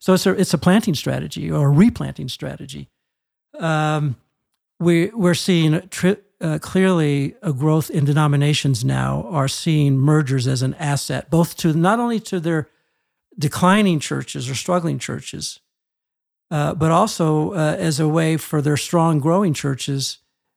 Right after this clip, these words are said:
to, you know, increase their impact, you know, th-, through the multi-site model. They can, um, uh,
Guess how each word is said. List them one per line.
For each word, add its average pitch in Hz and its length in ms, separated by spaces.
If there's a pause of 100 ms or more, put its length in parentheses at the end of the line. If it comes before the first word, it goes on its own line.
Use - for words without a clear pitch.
(120)
to, 147 600
you 160 120
know, 135 140
increase 160 480
their 156 140
impact, 151 540
you 247 300
know, 139 240 (280)
th-, 160 160 (200)
through 151 200
the 143 60
multi-site 156 500
model. 147 520 (380)
They 160 100
can, 147 380
um, 143 300 (600)
uh, 151 140